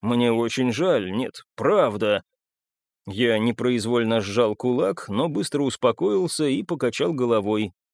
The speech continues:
"Всё оказалось несколько сложнее, чем вы... мы себе представляли. Пройдите". Он сделал было шаг через порог, но собака заортачилась, ощерилась, снова залаяла и рванулась.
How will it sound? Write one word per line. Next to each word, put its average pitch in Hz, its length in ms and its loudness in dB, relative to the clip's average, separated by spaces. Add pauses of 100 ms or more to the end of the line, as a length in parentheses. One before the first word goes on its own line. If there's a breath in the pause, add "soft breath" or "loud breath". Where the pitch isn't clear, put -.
(380)
"Всё 175 380 0
оказалось 156 840 0
несколько 139 520 0
сложнее, 135 680 0
чем 127 320 0
вы... 135 480 0 (340)
мы 131 480 2
себе 135 360 0
представляли. 131 840 0 (460)
Пройдите". 185 560 -2 (880)
Он 165 260 0
сделал 127 520 0
было 117 260 2
шаг 123 280 0
через 120 280 -2
порог, 165 460 2
но 123 160 -2
собака 139 480 0
заортачилась, 160 960 0
ощерилась, 185 800 0 (220 loud breath)
снова 151 360 0
залаяла 131 580 2
и 151 140 -2
рванулась. 139 680 0